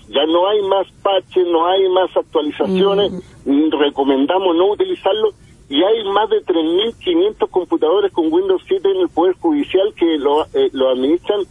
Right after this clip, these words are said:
Speaker 1: personas que gestionan, eh, nuestros datos en causas tanto penales, civiles. Entonces, imagínate el jaque que significa, eh, eh,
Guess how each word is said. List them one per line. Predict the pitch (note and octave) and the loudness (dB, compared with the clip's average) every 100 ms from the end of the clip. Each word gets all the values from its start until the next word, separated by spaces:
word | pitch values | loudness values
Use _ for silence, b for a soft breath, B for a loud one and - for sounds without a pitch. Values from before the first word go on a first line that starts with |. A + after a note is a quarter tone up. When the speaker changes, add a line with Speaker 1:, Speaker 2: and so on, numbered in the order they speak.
| - - | -12 -6
Speaker 1:
personas | B2 - G3 G#3+ | -4 -2 0 0
que | - F3 | -2 -4
gestionan, | - - F#3 G3+ F#3+ - - - | -4 -2 -2 0 -2 -6 -20 -4
eh, | C3+ C3+ B2 - | 0 0 0 -4
nuestros | B2 D#3+ G3 - - F#3 | -2 0 -2 -4 -2 -2
datos | C#3+ F3+ F#3+ G3 - - - | -2 -2 0 -2 -2 -10 -8
en | C3+ | -6
causas | - F3 - F3+ D#3+ - B B - | -2 -2 0 -2 -4 -8 B B -6
tanto | - D3 - | -2 -2 -4
penales, | - F#3+ - E3+ E3 C#3 - | -2 0 0 0 0 -2 -4
civiles. | D4 G#4 | -2 0
Entonces, | D3 E3 - - B B - | -2 -2 -4 -6 B B -2
imagínate | C#4+ D4+ - A#4+ A#3+ | 0 0 0 0 0
el | F#3+ | -4
jaque | - - - - G#4+ | -6 -4 -2 -2 -2
que | F#4 | -2
significa, | - D#4+ D#4+ - F#4 - - b b - | 0 0 0 -2 -2 -2 -2 b b -2
eh, | C3+ C#3 C3+ | 0 2 2
eh, | C#3 C3 | 0 -2